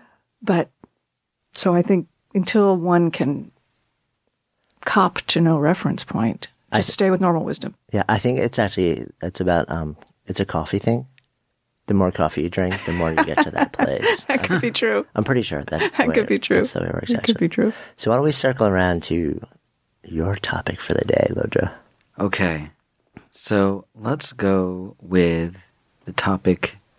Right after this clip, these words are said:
Speaker 3: of, it's, it feels very intense to me right now, just this political arena that we're in. And it feels like every day it's harder and harder to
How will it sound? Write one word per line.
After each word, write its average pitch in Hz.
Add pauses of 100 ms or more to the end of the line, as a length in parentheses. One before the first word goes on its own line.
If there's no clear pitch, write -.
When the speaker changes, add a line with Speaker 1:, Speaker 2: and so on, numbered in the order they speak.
(200)
Speaker 3:
of, 85 (200)
it's, -
it 101
feels 107
very 90
intense 87
to -
me 82
right 82
now, 90
just -
this -
political 101
arena 87
that -
we're 64
in. 60 (960)
And 95
it -
feels 107
like -
every 98
day 85 (140)
it's 95
harder 92
and 90
harder 85
to -